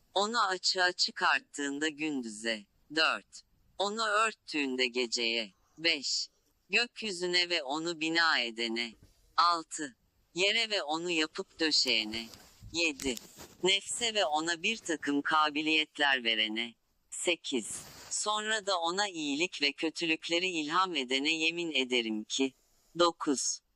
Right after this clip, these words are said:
nefsini kötülüklerden arındıran kurtuluşa ermiştir. On, onu kötülüklere gömen de ziyan etmiştir. On bir, Semut kavmi azgınlığı yüzünden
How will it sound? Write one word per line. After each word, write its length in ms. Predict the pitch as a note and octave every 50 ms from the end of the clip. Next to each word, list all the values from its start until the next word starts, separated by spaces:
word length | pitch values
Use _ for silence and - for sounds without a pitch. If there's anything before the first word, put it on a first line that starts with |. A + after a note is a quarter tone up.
| _ _
nefsini 580 | F3+ F#3+ G3 G3 - - - - A3+ A#3 B3 A#3
kötülüklerden 1080 | - - G3+ F#3 - - F3+ E3 D3+ - - - C#3+ C#3 C3+ C3 B2+ C3+ C#3+ D3+ D#3
arındıran 680 | D3+ D3 D#3 E3+ F3+ F3+ F3 E3+ E3 E3 E3 E3+ E3+ E3+
kurtuluşa 720 | - - - E3+ D#3+ - - E3+ E3 D#3+ D#3+ - - D3 A#2+
ermiştir. 920 | G#2+ A#2 B2+ B2+ A#2 A2+ A2+ A#2 - - - - A2 G#2+ - - - - _ _ _ _ _ _ _ -
On, 360 | E3+ - - D#3 B2+ G#2 - _ _ _ _ _ _ -
onu 280 | F3+ G3+ G#3+ A#3+ B3+ B3
kötülüklere 800 | - - G#3 F#3 - - F3+ E3 D3+ - - - C#3+ C#3+ C#3 C#3
gömen 500 | C3 A#2+ C3 C3+ C3+ C#3 C#3+ D3+ E3 E3
de 140 | F3+ F#3+ F#3+
ziyan 440 | F3 E3 F3+ F3+ F3 E3+ E3+ D#3+ D3
etmiştir. 880 | C3 B2+ - - - A#2 A2+ A2 - - - - A2 - - - - - _ _ _ _ _ _ _ _ _ -
On 360 | F#3+ G#3 G#3+ G#3+ G3+ F#3+ D#3+
bir, 380 | C3 A#2+ A2 G#2 - - - - _ _ _ _ _ _ -
Semut 460 | - - A#3+ A#3+ A#3 A3 G#3+ - -
kavmi 460 | - - F#3 F3 F3 F3 F3 F#3+ F#3+
azgınlığı 720 | F3 E3+ F3+ G3 F#3+ D#3 C3 B2 B2+ A#2+ A#2 A#2 A#2 A#2+ B2
yüzünden 720 | A#2+ B2 C3 B2 A#2 A#2+ B2 A#2 A#2 A#2 A#2+ B2+ D3 E3